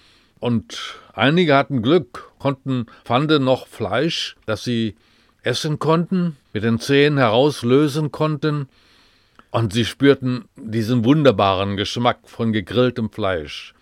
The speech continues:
den sie sonst nicht kannten. Andere hatten Pech, es war alles verkohlt, das Tier war völlig verkohlt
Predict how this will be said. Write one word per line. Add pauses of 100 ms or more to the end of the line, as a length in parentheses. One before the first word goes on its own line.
(240)
den
sie
sonst
nicht
kannten. (760)
Andere
hatten
Pech, (100)
es
war
alles
verkohlt,
das
Tier
war
völlig
verkohlt